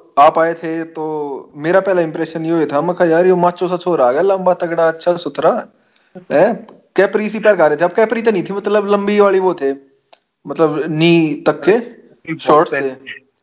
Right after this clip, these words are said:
Speaker 1: शॉर्ट्स थे, शॉर्ट्स। मेरे ख्याल से शॉर्ट्स थे, कैपरी तो ना थी।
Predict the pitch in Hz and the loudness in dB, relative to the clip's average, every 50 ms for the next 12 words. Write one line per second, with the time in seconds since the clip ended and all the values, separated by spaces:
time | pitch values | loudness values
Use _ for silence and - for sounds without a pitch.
0 | _ _ _ - - - 175 170 - - - 160 156 170 165 160 - 143 127 135 | _ _ _ -20 -20 -18 -18 -18 -10 -2 0 2 2 2 2 -2 -6 -6 -6 -6
1 | 131 - 143 127 127 123 - - - _ _ _ _ _ _ _ _ - 147 165 | -6 -6 -6 -4 -4 -6 -10 -16 -20 _ _ _ _ _ _ _ _ -2 0 2
2 | 185 190 196 190 180 180 175 180 - 165 156 147 - 185 185 202 196 185 190 165 | 2 2 2 2 2 2 2 0 -4 -4 -4 -2 -2 -2 -2 -4 -6 -4 -4 -2
3 | 156 139 - - 120 | -2 -4 -4 -6 -12